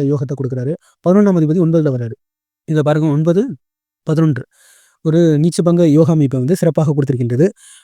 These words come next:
ஒன்பது, பதினொன்று. இது போன்ற பரிவர்த்தனை அமைப்பு பெற்றவர்கள்லாம் பாத்தீங்கன்னா, ஆன்மீக ஈடுபாடுகளா இருக்கட்டும், அரசாட்சியில சிறந்து விளங்குவதா இருக்கட்டும், எல்லையை விரிவுபடுத்துதல் போன்ற அமைப்புகள்லாம் இவர்கள் வந்து சிறப்பாக செயல்பட்டு ஒரு நல்ல ஒரு அரசாட்சியை கொடுத்திருக்கின்றார்கள்.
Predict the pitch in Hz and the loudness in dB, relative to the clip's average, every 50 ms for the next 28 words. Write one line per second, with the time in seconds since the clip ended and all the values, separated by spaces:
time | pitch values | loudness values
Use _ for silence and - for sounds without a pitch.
0 | _ _ _ _ _ _ _ _ _ _ _ _ _ _ - 151 170 185 190 185 | _ _ _ _ _ _ _ _ _ _ _ _ _ _ 0 2 4 4 6 4
1 | 226 202 - 170 151 165 170 165 156 120 117 110 _ _ - - 165 160 151 160 | 4 2 2 2 2 4 4 4 2 0 -4 -10 _ _ -6 -2 -2 0 2 2
2 | 151 165 175 160 143 147 151 - 180 175 190 190 165 - 165 147 143 139 131 139 | 2 2 0 0 0 -2 -2 0 2 4 4 2 2 0 0 0 0 0 -2 -2
3 | 131 135 - 139 135 123 135 135 147 143 139 135 127 123 131 147 156 139 131 139 | -4 -2 -4 -4 -4 -4 -4 -4 -4 -4 -4 -4 -4 -4 -4 -4 -4 -4 -4 -2
4 | 156 165 170 151 147 139 131 135 127 127 123 123 120 123 120 120 120 117 - 120 | 0 2 2 2 2 2 0 0 -2 -4 -6 -6 -6 -6 -6 -6 -8 -8 -10 -10
5 | 110 120 120 123 - 131 151 143 - 165 143 - 147 135 131 - 131 131 135 143 | -10 -10 -12 -10 -8 -4 -4 -2 0 -2 -2 -2 -4 -6 -6 -4 -4 -4 -2 -2
6 | 127 131 127 123 123 120 120 123 120 117 117 117 120 123 127 135 147 151 143 139 | -2 -2 -2 -4 -4 -4 -6 -8 -8 -10 -10 -8 -6 -4 -2 0 0 0 0 0
7 | 135 _ _ _ _ _ - 156 151 156 143 139 135 120 131 127 131 123 - 131 | -4 _ _ _ _ _ 0 2 4 4 2 2 -2 -4 -4 -4 -6 -4 -4 -6
8 | 127 131 131 143 151 160 147 143 135 135 139 143 135 139 147 _ - _ - _ | -4 -4 -2 -4 -2 -2 0 0 0 0 0 -2 -4 -4 -8 _ -20 _ -20 _
9 | _ - 160 156 156 135 143 143 143 156 180 170 156 143 131 131 123 117 - - | _ 2 4 4 4 4 0 0 2 4 4 4 4 4 2 0 -2 -4 -4 -2
10 | 165 160 - 170 160 139 165 - - 147 143 139 135 117 147 170 214 226 _ _ | -2 0 2 0 0 2 0 0 0 0 0 0 0 0 0 -2 -2 -4 _ _
11 | - - - _ _ - 165 165 160 143 147 170 208 208 190 170 139 139 151 - | -20 -20 -20 _ _ 2 2 4 4 4 4 4 4 4 4 4 2 0 2 2
12 | 175 156 - - 143 131 135 123 127 120 120 123 120 117 120 117 127 123 | 0 0 0 0 -2 -2 -2 -4 -4 -6 -6 -6 -8 -8 -8 -10 -10 -10